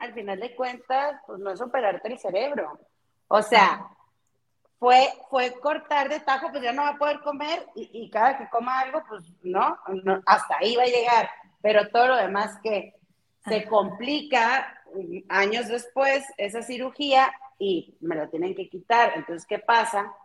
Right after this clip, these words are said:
Speaker 1: Si no te operaste el cerebro y no sabes de dónde viene tu obesidad,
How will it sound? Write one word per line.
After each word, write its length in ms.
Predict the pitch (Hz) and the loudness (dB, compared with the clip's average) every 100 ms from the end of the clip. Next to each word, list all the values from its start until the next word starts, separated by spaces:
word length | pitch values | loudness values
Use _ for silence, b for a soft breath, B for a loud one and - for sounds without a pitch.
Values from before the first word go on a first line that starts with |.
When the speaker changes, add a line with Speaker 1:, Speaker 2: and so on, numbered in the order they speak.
| _ - | _ -6
Speaker 1:
Si 180 | 180 | 0
no 160 | 175 175 | 2 2
te 80 | 202 | 0
operaste 460 | 202 220 220 220 | 0 2 0 0
el 80 | 220 | -4
cerebro 480 | 247 233 240 226 226 | -2 2 4 4 2
y 60 | 214 | 2
no 200 | 196 202 | 0 -2
sabes 460 | - 247 277 294 | 0 4 6 4
de 80 | 254 | 0
dónde 240 | 214 202 | -4 -6
viene 240 | 214 220 220 | -8 -8 -8
tu 100 | 214 | -6
obesidad, 500 | 202 165 175 208 | -6 -4 2 2